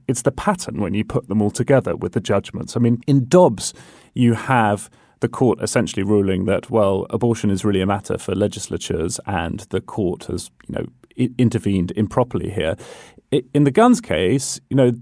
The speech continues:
they've overturned the legislature and they said, "Well, actually, what matters is, is, is history and our particular reading of it and our interpretation of the Second Amendment." I-, it's really hard to find a consistent approach here other than that you get to the answer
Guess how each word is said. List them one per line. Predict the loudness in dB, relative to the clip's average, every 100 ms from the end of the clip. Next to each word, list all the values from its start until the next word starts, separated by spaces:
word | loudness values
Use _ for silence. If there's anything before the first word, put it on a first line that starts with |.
| -8 2
they've | 4
overturned | 6 4 2 2 2
the | 2
legislature | 0 0 -2 -2 0 2 2
and | 4
they | 4
said, | 4 4
"Well, | 6
actually, | 4 2 2
what | 2
matters | 4 0 0 -2
is, | -2 -4 -10 -2
is, | -2 -2 -2
is | -2
history | 2 0 2 0 2
and | 2 2
our | 2
particular | 0 -2 -2 0
reading | 2 2 2 -2
of | 0
it | 0
and | 2
our | 2
interpretation | 0 0 -2 0 0 0 -2
of | -6
the |
Second | -2 -4 0
Amendment." | 2 2 2 -2 -10 -20 -12 -10
I-, | -2
it's | -2 0
really | 2 6 8 6
hard | 6 4 4
to | 0
find | 0 2 4 2
a |
consistent | 2 -2 -2 -4 -2 -2
approach | -2 2 2 2 -2
here | -2 -2 0
other | 0 0
than | 0 0 0 -4 -10 -18 -2
that | 0 0 -4
you | -2
get | 2 2 2
to | -2 0
the | 2
answer | 2 0 -2 0 0